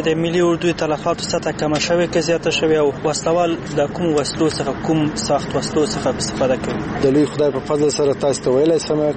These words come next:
Speaker 2: کم تغیرات چې په لیدرشپ کې د دوه سوه نهم کلو اردو راغلي، ما تاسو ته مخکې ویلي چې د ک-، کلو اردو د سطح بیا د ټولۍ پورې ما تغیرات راوستلي دي او دا تغیرات د دې وانمود کوي چې هغه افسران خپله وړتیا لري او خپل سربازان په عالي رویه باندې تربیه کوي او په عالي رویه باندې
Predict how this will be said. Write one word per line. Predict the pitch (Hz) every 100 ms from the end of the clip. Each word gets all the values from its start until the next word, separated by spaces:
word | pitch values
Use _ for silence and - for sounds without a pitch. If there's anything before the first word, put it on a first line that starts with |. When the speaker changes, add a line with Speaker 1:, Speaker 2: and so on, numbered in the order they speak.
| -
Speaker 2:
کم | 160 175
تغیرات | - 123 135 139 127 - - -
چې | - -
په |
لیدرشپ | 120 120 120 - 165 -
کې | 151 143 - 117
د | 120
دوه | 127
سوه | 123 127
نهم | 131 151
کلو | - 139 135
اردو | 131 131 135 -
راغلي، | 127 127 131 143 131 123 -
ما | 131
تاسو | 123 135 104
ته | 123
مخکې | 143 147 151
ویلي | 147 143 135 127
چې | -
د | 123 -
ک-، | 123 117 113
کلو | - 123
اردو | 123 143
د | 156
سطح | 135 151 - 131 113
بیا | 123 139
د | 131
ټولۍ | 135 131 151 160 -
پورې | 131
ما | 123
تغیرات | 120 113 113 123 123
راوستلي | 139 131 - 143
دي | 143 143 -
او | 120
دا | 123 151
تغیرات | 143 131 139 147 123
د | 120
دې | 143 139
وانمود | 127 123 156 -
کوي | 160 156
چې | -
هغه | 139 123
افسران | 113 - 131 131
خپله | - 135
وړتیا | 120 117 107 151 160
لري | 156 156 113
او | 127
خپل | 120 151
سربازان | 139 139 127 123 131 135
په | 127
عالي | 123 139 147
رویه | 147 151
باندې | 151 147 147 143 -
تربیه | 131 127 123
کوي | 143 156 151
او | 135
په | -
عالي | 117 143
رویه | 147 151
باندې | 143 143 139